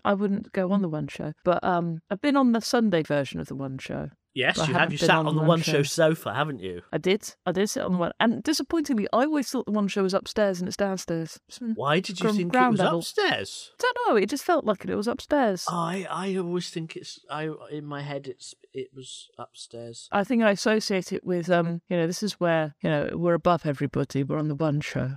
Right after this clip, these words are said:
Speaker 1: maybe. Where
Speaker 2: Ah.
Speaker 1: actually, they're just opposite Cafe Nero.
Speaker 2: So the first thing to replace El Dorado was a show called Spielberg and the Dinosaurs.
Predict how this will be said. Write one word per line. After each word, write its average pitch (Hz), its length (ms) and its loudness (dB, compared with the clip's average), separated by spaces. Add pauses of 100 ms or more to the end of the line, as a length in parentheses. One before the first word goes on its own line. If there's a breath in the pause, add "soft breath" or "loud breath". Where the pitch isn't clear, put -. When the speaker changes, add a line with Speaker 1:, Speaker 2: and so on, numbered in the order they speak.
(140)
Speaker 1:
maybe. 139 380 0 (140)
Where 123 140 6
Speaker 2:
Ah. 131 120 8 (260)
Speaker 1:
actually, 151 320 0
they're 175 160 2
just 175 240 0
opposite - 420 -4
Cafe 175 300 -2
Nero. 175 480 2 (100)
Speaker 2:
So 190 560 4
the 185 120 0
first 247 500 2
thing 233 240 0
to 220 200 0
replace 185 720 0 (140)
El 170 160 6
Dorado 143 840 2
was 131 160 -2
a 123 60 -6
show 165 260 2
called 139 240 -6
Spielberg 151 880 4
and 147 140 -2
the 147 60 -2
Dinosaurs. 156 960 0